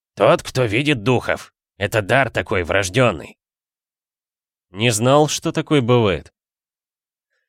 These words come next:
«Ты много чего не знаешь. Наивный больно, по лицу видно». Бездомный достал из кармана старого пальто шоколадку,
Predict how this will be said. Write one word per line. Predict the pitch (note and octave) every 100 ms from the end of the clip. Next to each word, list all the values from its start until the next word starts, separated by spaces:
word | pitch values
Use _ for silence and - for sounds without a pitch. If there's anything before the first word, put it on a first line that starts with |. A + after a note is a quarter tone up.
| _ _
«Ты | G2 B2
много | A#2+ C#3 B2 A#2+
чего | - B2+
не | C3 B2
знаешь. | G#2 B2+ A#2 E2+ - -
Наивный | F2+ F#2+ C#3 C#3 A#2+ B2+
больно, | A2 B2 A2 F#2+
по | G2
лицу | G#2 G2+ - B2+
видно». | A2+ G#2 D2+ - - _ _ _ _ _ _ _ _ _ _ _ _ _ _
Бездомный | F2+ G2 G2+ C3+ D#3 C3+ A2+
достал | G#2+ - B2+ A#2
из | -
кармана | A2+ G#2+ A#2+ A2
старого | F#2+ A#2 G#2+ G2+
пальто | F#2+ G2+ F#2 C3
шоколадку, | A#2 A2+ G#2 F#2+ B2 C3 A#2